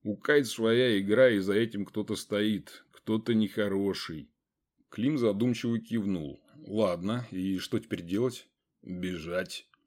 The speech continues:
Уверен, как никогда. И если отправишься в этот посёлок, назад не вернёшься. И я уже не смогу тебя вытащить оттуда.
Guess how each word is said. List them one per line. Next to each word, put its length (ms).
Уверен, 640
как 240
никогда. 680
И 80
если 360
отправишься 600
в 100
этот 240
посёлок, 640
назад 420
не 120
вернёшься. 760
И 100
я 160
уже 220
не 80
смогу 360
тебя 220
вытащить 400
оттуда. 540